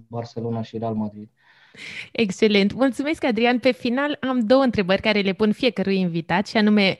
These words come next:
Speaker 2: o persoană care te-a inspirat și, de ce, și o carte care te-a marcat și de ce. Ca să rămânem pe final cu, cu asta.
Speaker 1: Da, o persoană care m-a influențat foarte mult în călătoria asta de educație financiară este Dave Ramsey și vi-l recomand călduros.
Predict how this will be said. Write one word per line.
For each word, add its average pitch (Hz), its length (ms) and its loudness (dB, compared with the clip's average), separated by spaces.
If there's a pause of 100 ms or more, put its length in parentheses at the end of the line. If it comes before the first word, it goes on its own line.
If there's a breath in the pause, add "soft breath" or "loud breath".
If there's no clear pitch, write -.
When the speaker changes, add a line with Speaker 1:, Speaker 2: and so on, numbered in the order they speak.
(120)
Speaker 2:
o 196 220 -2
persoană 220 520 -2
care 190 280 0
te-a 180 140 -2
inspirat 277 420 -2
și, - 120 -8
de 240 140 0
ce, 262 240 0 (320 loud breath)
și - 180 -8
o 220 120 0
carte 156 680 -4
care 165 300 -2
te-a 156 300 -2
marcat 165 460 -2
și - 260 -8 (100)
de 170 120 -2
ce. - 220 -10 (920 soft breath)
Ca - 60 -10
să 190 120 -4
rămânem 180 280 2
pe 170 120 -2
final 160 480 0
cu, - 420 -8 (240)
cu - 120 -8
asta. 139 320 -2
Speaker 1:
Da, 135 300 4
o 143 100 0
persoană 151 380 2
care 170 240 4
m-a 151 220 2
influențat 147 560 0
foarte 151 340 2
mult 143 220 0
în 139 100 0
călătoria 131 400 2
asta 123 640 0
de 123 100 0
educație 123 460 -2
financiară 131 460 0
este 131 180 0
Dave 127 320 2
Ramsey 123 420 0
și 180 200 -6
vi-l 123 200 -2
recomand 127 440 0
călduros. 123 680 -2